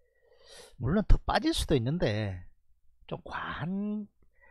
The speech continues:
과한 부분이 없지 않아 있습니다. 미국하고는 또 좀 다르거든요. 미국은 쫙 위에 올라가가 푹 빠진 거고,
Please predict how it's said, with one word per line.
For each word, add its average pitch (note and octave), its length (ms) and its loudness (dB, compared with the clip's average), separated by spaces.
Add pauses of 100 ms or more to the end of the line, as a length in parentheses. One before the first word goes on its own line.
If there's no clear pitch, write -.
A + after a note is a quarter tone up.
(160)
과한 E3 500 -2
부분이 G3+ 360 -2
없지 - 320 0
않아 - 160 -4
있습니다. - 560 -6
미국하고는 F#3 680 -4
또 - 120 -4
좀 E4+ 160 -6
다르거든요. C3 680 -2
미국은 B3 540 -6
쫙 F2+ 800 -6
위에 A#3+ 260 0
올라가가 A3 480 4
푹 - 400 10
빠진 F#3 240 4
거고, A#2 320 2